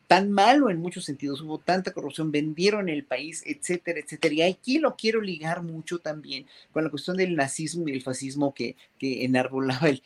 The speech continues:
el presidente antier, o sea, con todo esto que pasó en, en, en el, eh, con la migración, etcétera, etcétera. Todo esto que, que, que, que está pasando o que pasaba en el gobi-, los gobiernos mexicanos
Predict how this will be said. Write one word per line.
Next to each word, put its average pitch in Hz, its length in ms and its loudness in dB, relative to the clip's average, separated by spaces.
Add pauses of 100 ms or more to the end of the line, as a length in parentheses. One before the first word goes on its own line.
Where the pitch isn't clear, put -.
(120)
el 127 140 -2
presidente 135 600 -2
antier, 143 400 0
o - 40 -4
sea, 165 220 0 (240)
con 160 140 0
todo 185 260 4
esto 180 220 -2
que 131 100 -8
pasó 156 460 2
en, 135 240 0
en, 127 180 -4
en 127 220 -6
el, 120 280 -8
eh, 98 200 -12
con - 360 -6
la 131 120 2
migración, 151 600 -2
etcétera, 165 480 -6
etcétera. 151 380 -4 (300)
Todo 285 260 4
esto 254 300 2
que, 156 160 -4
que, - 160 -10
que, 147 180 -4
que - 80 -10
está 160 200 -6
pasando 180 420 -2
o 135 120 0
que 143 120 4
pasaba 147 640 2
en 131 100 2
el 127 100 0
gobi-, 127 220 -4
los 127 160 -2
gobiernos 143 320 -6
mexicanos 143 480 -6